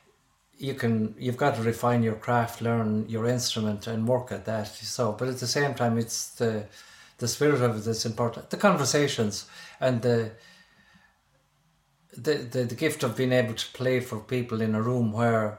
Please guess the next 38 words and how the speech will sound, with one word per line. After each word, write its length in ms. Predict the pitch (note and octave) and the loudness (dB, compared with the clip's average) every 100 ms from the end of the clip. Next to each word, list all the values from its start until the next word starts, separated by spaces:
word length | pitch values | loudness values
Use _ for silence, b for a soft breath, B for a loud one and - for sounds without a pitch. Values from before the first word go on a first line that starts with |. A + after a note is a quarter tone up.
| - - | -16 -10
you 140 | C3+ | -4
never 300 | C#3+ C#3 B2 | 0 0 2
know 180 | A#2+ B2 | 2 2
what 360 | A2 A#2+ A#2 - - _ _ - | 2 0 -2 -12 -20 _ _ -8
is 180 | A#2 | -6
happening 360 | - C3+ B2+ A#2 | -4 -4 0 0
in 100 | A#2 | 2
anybody's 460 | B2 B2+ B2 A#2 A#2 | 0 0 -2 -2 -2
life. 180 | A2 | -2
I 60 | D3 | 0
often 260 | F3+ E3 B2 | 0 0 -4
think 200 | C3 A2+ | -4 -4
about 280 | A#2+ A#2 | -2 -2
that 300 | A#2+ A#2+ A#2+ - B B B B B _ _ _ _ _ - C#3 B2 | 0 -2 -4 -12 B B B B B _ _ _ _ _ -20 -18 -10
because 320 | C3 C#3+ C3+ | -6 -2 2
I've 200 | C#3+ C#3+ | 2 0
played 240 | - C3 B2 | -2 0 2
music 380 | B2+ A2+ G#2+ | 0 0 -2
at 100 | A#2 | 0
all 240 | A#2+ C3+ B2+ | 4 4 2
kinds 280 | C3 A#2+ G#2+ | 0 0 0
of 100 | G#2+ | -4
occasions, 600 | G#2+ A2 G#2+ G#2+ G#2 G#2 | -4 -2 -2 -4 -6 -4
like, 220 | G#2 G#2+ | -4 -6
from 520 | - G#2+ G#2+ G#2 G2+ - _ _ b b b b b b b b b _ _ _ _ | -6 -2 -2 -2 -8 -16 _ _ b b b b b b b b b _ _ _ _
very, 540 | - B2+ A#2 A2 A#2+ - _ _ - | 0 2 4 0 -6 -14 _ _ -8
you 160 | C3 | -2
know, 160 | A2 G2+ | 0 -2
f-, 240 | - - - | -6 -14 -14
from 280 | - A#2 | -2 -2
funerals, 680 | G#2+ - C3 A#2+ A2 G#2+ - | -2 -2 0 2 0 -2 -2
like, 260 | G#2+ G#2+ A2 | -2 -2 -2
and 220 | G#2+ G#2+ | -2 0
that 260 | A#2 A#2+ - | -2 -4 -8
includes 520 | A2+ - A#2+ A2 - | -8 -4 -4 -4 -2
my 120 | G#2+ | -2
own 220 | A2 G#2+ | 0 -2
family 600 | - A#2 A#2+ A#2 G#2+ A2 | -2 0 0 0 -2 -4